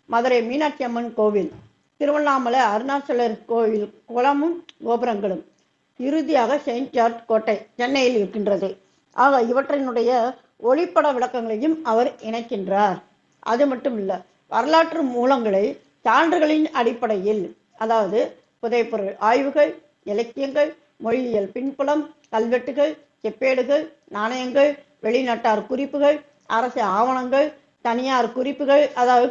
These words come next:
கடிதங்கள், நாடோடி பாடல்கள், செவி வழி செய்திகள் என்றும் சான்றுகளை இணைத்து வழங்குகின்றார். சரிங்களா? இவற்றில் முதலாவதாக இருக்கின்ற இந்த இரண்டு கருத்துக்களை பற்றி மட்டும் நாம்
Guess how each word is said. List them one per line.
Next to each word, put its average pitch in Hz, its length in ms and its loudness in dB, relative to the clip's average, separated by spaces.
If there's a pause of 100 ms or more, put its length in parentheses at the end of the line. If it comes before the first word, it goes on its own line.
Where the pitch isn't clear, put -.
கடிதங்கள், 233 480 0 (420)
நாடோடி 240 420 2 (160)
பாடல்கள், 269 540 2 (340)
செவி 254 300 2
வழி 269 180 2 (140)
செய்திகள் 226 480 0 (280)
என்றும் 254 360 2 (400)
சான்றுகளை 277 480 2 (120)
இணைத்து 254 360 -4 (220)
வழங்குகின்றார். 208 920 0 (500)
சரிங்களா? 240 360 0 (320)
இவற்றில் 277 400 0
முதலாவதாக 285 680 6
இருக்கின்ற 247 460 0
இந்த 262 140 -2 (140)
இரண்டு 277 280 2 (160)
கருத்துக்களை 240 400 -2
பற்றி 220 360 -6
மட்டும் 339 280 -4 (240)
நாம் 240 160 0